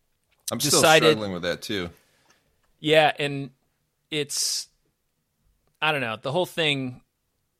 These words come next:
Speaker 2: was really awful to see, and it hasn't <laughs> gotten better with age.
Speaker 1: No, it has
Speaker 2: <laughs> Like,
Speaker 1: not. No, it's gotten
Speaker 2: they're
Speaker 1: weirder.
Speaker 2: finding,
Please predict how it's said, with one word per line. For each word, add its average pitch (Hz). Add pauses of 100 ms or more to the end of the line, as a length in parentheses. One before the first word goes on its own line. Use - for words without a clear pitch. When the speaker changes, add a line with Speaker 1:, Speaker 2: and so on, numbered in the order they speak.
(160)
Speaker 2:
was 117 (520)
really 131
awful 117
to 107 (340)
see, 160
and 107 (760)
it 120
hasn't 131
<laughs> -
gotten 123
better 127
with 127
age. 131
Speaker 1:
No, 90
it 92
has 92
Speaker 2:
<laughs> -
Like, 92
Speaker 1:
not. 90
No, 90
it's -
gotten -
Speaker 2:
they're 127
Speaker 1:
weirder. 92
Speaker 2:
finding, 127